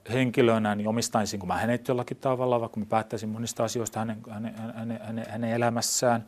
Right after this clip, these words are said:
Voisiko mä omistaa häntä? Tai sitten jos mennään vaikkapa odottavaan äitiin, onko tämmönen odottava äiti, omistaako hän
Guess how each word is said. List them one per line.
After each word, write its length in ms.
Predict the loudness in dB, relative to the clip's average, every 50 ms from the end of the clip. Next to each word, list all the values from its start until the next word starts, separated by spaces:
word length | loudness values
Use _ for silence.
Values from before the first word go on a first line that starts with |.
| -10 -20 -20 -20 -20 -20 -18 -16 -16 -16 -16 -6 -4
Voisiko 280 | -4 -4 -2 -2 -2
mä 80 | -2 0
omistaa 340 | 0 -2 -2 -2 0 0 0
häntä? 420 | 2 2 0 0 0 0 -2 -2 -2 -6 -14 -18 -20 -20 _ _ _ _
Tai 280 | 4 6 6 6 6 6
sitten 340 | 4 2 2 2 2 2 2
jos 100 | 2 2
mennään 280 | 2 4 4 4 6
vaikkapa 500 | 4 4 4 2 0 4 8 8 8 6 4 -2 -14 _ _ _ _ -20 -20 -20 -20 -20 -4 2
odottavaan 580 | 6 6 6 8 8 10 12 12 12 12 12
äitiin, 540 | 12 12 12 10 10 6 2 -2 -6 -4 -4
onko 220 | -4 -2 -2 -2 0
tämmönen 280 | 0 0 0 2 4
odottava 540 | 6 6 4 4 4 2 4 6 8 10 12
äiti, 300 | 12 12 12 10 6 0
omistaako 720 | -4 -4 -4 -4 -4 -2 -4 -2 2 2 2 4 2 2 4
hän 280 | 6 6 6 6 2